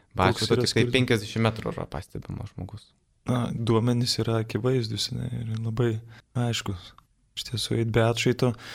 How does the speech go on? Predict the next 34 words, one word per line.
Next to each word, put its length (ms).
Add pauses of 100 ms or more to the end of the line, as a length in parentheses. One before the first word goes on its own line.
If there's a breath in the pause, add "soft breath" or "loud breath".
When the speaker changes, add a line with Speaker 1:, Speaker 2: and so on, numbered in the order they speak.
(500 loud breath)
Speaker 2:
tikriausiai 560
ir 80
ne 140
kiekvieno 420
reakcija 400
yra 160
tokia, 320
kad 240
spėtų 480
sustabdyti 480
iš 140
penkiasdešimties 640
metrų, 240
dar 160
žiūrint, 220
kokiu 240
greičiu 340
važiuoja, 400
dar 160
kokios 320
oro 160
sąlygos. 480
Jeigu 220
Speaker 1:
Taip. 80
Speaker 2:
lyja, 220
tai 120
išvis. 300 (220)
Speaker 1:
Taip, 180
dar 180
kokie 240
vairuotojas 540
turi 240
įpročius, 380
nes 200